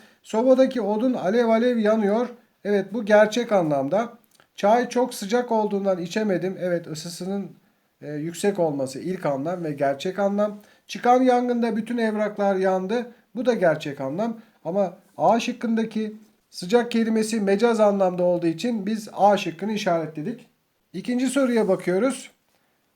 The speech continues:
"Baktım ki yurdumdan el ayak çekilmiş" cümlesinde el ayak çekmek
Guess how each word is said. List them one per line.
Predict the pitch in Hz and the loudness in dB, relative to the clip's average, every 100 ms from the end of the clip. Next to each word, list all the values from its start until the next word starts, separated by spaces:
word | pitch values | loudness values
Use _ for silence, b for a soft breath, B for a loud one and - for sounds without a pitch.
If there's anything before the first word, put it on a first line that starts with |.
| _ | _
"Baktım | 165 202 208 294 262 | -4 -2 -2 -2 -2
ki | 262 | -2
yurdumdan | 214 226 226 240 233 240 226 - | 0 0 0 -2 0 0 0 0
el | 233 185 | 0 2
ayak | 208 247 240 | 2 2 0
çekilmiş" | 220 208 202 180 156 | -4 -2 -2 -2 -6
cümlesinde | - 214 208 196 175 143 123 170 | -4 -2 0 0 -2 -4 -4 -2
el | 214 160 | -2 0
ayak | 202 233 254 - | 0 0 -2 -4
çekmek | 196 190 202 208 - - | -4 -2 0 0 0 -10